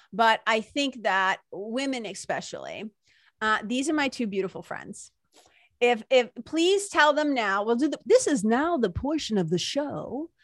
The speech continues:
where people can find out how to work with you or any cool shit that you have coming up. So tell us about, you got this masterclass thingy, Desire.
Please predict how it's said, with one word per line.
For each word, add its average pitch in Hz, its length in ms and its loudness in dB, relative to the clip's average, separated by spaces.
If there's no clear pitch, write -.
where 190 360 0
people 339 240 -2
can 170 160 -6
find 196 340 -2
out 269 220 -2
how 339 120 -2
to 427 160 -4
work 453 220 0
with - 160 -2
you 180 240 0
or 165 100 2
any 453 220 -2
cool 359 200 0
shit - 260 -6
that 202 160 -6
you 240 120 -4
have 240 200 -6
coming 196 320 -6
up. - 140 -12
So 247 120 2
tell 320 200 2
us 381 180 6
about, 277 320 4
you 233 120 -2
got 269 160 2
this 302 200 -6
masterclass 254 960 0
thingy, 180 420 -6
Desire. 202 600 2